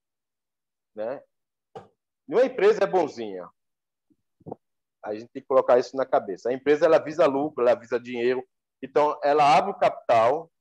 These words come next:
com o objetivo de captar esse dinheiro pra financiar os seus investimentos,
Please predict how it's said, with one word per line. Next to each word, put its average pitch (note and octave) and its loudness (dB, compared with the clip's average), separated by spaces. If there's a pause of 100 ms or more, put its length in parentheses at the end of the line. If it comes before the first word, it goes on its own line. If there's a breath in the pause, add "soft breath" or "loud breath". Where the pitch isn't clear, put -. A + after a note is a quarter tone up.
com D#3 -6
o - -2
objetivo D3+ -8 (120)
de C3 -12
captar F3 4
esse E3 -8
dinheiro C3+ 0 (180)
pra E3 2 (240)
financiar F#3 2
os E3 -14
seus D#3+ -2
investimentos, D#3+ -6